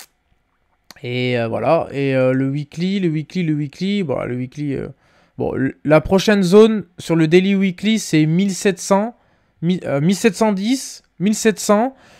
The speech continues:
voire mille six cent quatre-vingts. Faut voir en quatorze jours, j'aime bien regarder les quatorze jours.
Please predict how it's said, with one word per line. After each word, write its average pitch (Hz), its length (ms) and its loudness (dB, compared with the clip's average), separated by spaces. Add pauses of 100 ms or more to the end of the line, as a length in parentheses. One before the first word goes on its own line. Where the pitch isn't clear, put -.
(220)
voire 180 460 6
mille 190 160 0
six 196 160 -10
cent 202 180 -4
quatre-vingts. 165 540 0 (1700)
Faut - 140 -8
voir 180 100 4
en 190 80 2
quatorze 185 380 0
jours, 196 160 -4
j'aime 147 180 -2
bien 180 120 0
regarder 180 280 0
les 170 120 -2
quatorze 165 380 -2
jours. 190 380 -4